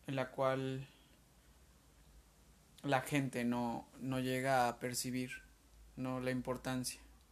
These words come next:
Gracias a este par de sucesos que les hemos narrado un poquito, así como sobre mesa, somos lo que somos ahora, ¿no? Con la llegada de los españoles se inicia una parte de globalización súper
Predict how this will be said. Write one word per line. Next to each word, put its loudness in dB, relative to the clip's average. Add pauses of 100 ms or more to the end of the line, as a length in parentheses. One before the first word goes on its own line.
(1160)
Gracias 4
a 6
este 0
par 4
de -4
sucesos -4 (180)
que -4
les -8
hemos -2
narrado -2
un -2
poquito, -8
así -10
como -6 (500)
sobre -4
mesa, -4 (1900)
somos 0 (160)
lo -2
que -10
somos -4
ahora, 0 (960)
¿no? -4
Con -4
la 0
llegada 4
de 4
los -4
españoles -4
se -4
inicia -2
una -2
parte -4
de 0
globalización -4
súper -6